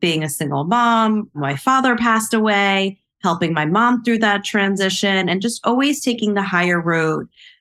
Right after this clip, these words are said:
And with that also meant financially. And because I had a strong sense of finances with my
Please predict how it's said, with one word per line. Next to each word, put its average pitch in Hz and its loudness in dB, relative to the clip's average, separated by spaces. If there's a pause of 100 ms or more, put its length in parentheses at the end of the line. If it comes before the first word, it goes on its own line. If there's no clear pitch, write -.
(420)
And 233 2
with 339 0
that 240 0
also 190 0
meant 170 -2
financially. 220 -2 (1000)
And 196 0
because 226 0
I 269 2
had 233 2
a 202 0
strong 185 0
sense 170 -2
of 160 -2 (160)
finances 160 0
with 175 -2
my 156 -2